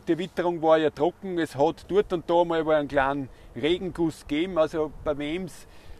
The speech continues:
ein bisschen mehr geregnet hat, wie drei, vier Millimeter. Wir haben manche bevorzugte Regionen, sage ich immer, wo es zehn oder zwölf oder fünfzehn Liter oder sogar mehr geregnet hat. Dort vielleicht dann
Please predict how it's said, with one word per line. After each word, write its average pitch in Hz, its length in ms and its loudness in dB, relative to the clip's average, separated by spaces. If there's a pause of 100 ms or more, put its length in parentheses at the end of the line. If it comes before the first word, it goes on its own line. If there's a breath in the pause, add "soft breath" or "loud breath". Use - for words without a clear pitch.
(100)
ein - 80 -16
bisschen 165 240 2
mehr 147 260 6
geregnet 170 400 0
hat, 170 240 2
wie 170 140 0
drei, 147 260 2
vier 170 180 -2
Millimeter. 160 640 0
Wir 143 120 -2
haben 147 280 -4 (400 soft breath)
manche 143 360 0
bevorzugte 151 640 0
Regionen, 160 460 0
sage 151 280 -2
ich 151 40 0
immer, 151 220 0
wo 147 140 0
es - 220 -12 (200)
zehn 147 240 -2
oder 139 180 -2
zwölf 143 360 -6
oder 131 120 -6
fünfzehn 160 400 -8
Liter 143 300 -4
oder 135 120 -6
sogar 123 220 -4
mehr 120 180 0
geregnet 151 300 -4
hat. 156 200 -4 (400 loud breath)
Dort 185 220 4
vielleicht 151 440 4
dann 160 340 2